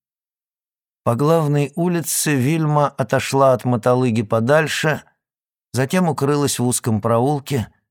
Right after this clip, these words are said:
и достала из кармана телефон. «Алло,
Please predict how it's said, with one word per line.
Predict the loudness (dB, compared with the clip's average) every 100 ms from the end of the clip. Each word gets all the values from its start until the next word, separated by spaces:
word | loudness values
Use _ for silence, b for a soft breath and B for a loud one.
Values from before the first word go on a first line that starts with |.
| _
и | -6
достала | -2 -2 0 2 2
из | 2 -2
кармана | -2 0 0 0 -2
телефон. | -4 -6 -6 -8 -10 -12 -16 _ _ _ _ _ _ _ _ _ _ _ -6
«Алло, | -4 -2 -4